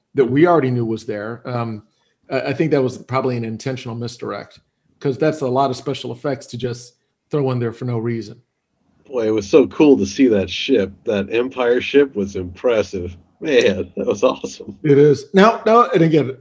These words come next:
Speaker 1: so I'm, I'm, I'm trying to throw science on science fiction, but, you know, those, uh, Death Troopers,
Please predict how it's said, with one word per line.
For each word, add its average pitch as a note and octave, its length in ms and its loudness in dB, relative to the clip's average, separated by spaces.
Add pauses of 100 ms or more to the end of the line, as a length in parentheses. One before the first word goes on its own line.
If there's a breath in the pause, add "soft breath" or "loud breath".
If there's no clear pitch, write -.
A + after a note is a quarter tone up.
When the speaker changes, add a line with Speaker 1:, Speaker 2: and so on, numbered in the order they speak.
(120)
Speaker 1:
so D#3 260 -4
I'm, C#3 120 -4
I'm, C#3 200 -4
I'm C3 160 -2
trying D3 200 -2
to C3 60 -2
throw C3 160 0
science C3+ 460 -6
on B2 100 -6
science B2 320 -6
fiction, B2+ 420 -6
but, B2+ 440 -6
you F3 100 -4
know, D3 100 2
those, F#3+ 380 6
uh, D3 560 0
Death F3 240 2
Troopers, B2+ 800 -2